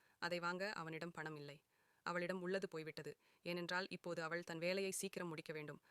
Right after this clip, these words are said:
"அந்த வரிசையில் சேருங்கள்." அவள் வரியை தவறவிட்டால் அவள் வெளியே தூங்க வேண்டும். இந்த அவளுடைய வாழ்க்கையின் மிகவும் கடினமான நேரம் அவள் ஒருபோதும் மறக்க முடியாது. இப்போது அடுத்த நாள் அவள் அவளை பெற்றாள். இருந்த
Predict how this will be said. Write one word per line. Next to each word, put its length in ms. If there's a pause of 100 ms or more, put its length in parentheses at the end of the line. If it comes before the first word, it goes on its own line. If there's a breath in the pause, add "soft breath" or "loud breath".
"அந்த 200
வரிசையில் 440
சேருங்கள்." 360 (360 soft breath)
அவள் 160
வரியை 300
தவறவிட்டால் 640 (280 soft breath)
அவள் 180
வெளியே 260
தூங்க 260
வேண்டும். 300 (400 soft breath)
இந்த 160
அவளுடைய 380
வாழ்க்கையின் 460
மிகவும் 300
கடினமான 420
நேரம் 320
அவள் 200
ஒருபோதும் 440
மறக்க 240
முடியாது. 340 (460 soft breath)
இப்போது 280
அடுத்த 240
நாள் 200
அவள் 260
அவளை 180
பெற்றாள். 480
இருந்த 280